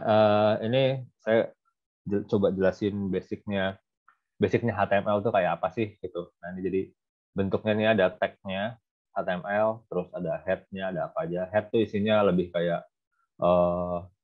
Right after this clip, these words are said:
kayak kop surat gitu. Jadi bisa ada title,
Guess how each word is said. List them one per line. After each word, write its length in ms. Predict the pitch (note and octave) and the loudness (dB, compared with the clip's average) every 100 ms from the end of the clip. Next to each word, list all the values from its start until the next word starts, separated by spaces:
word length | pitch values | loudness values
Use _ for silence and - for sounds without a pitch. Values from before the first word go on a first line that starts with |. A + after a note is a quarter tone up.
| _ _ _ _ _ _ _ _ _ _ _ _ - - _ _ _ - | _ _ _ _ _ _ _ _ _ _ _ _ -20 -20 _ _ _ 2
kayak 280 | F#2+ F2 | 2 4
kop 160 | F2+ - | 0 2
surat 320 | - A2 G2+ - | 2 2 0 -2
gitu. 320 | F#2+ G#2 A2 | -2 -2 -4
Jadi 140 | G2+ F#2+ | 0 0
bisa 240 | F#2 F2 | 0 0
ada 80 | E2 | 0
title, 640 | - B2 C3 A#2 A#2 A#2 | 2 0 0 0 0 0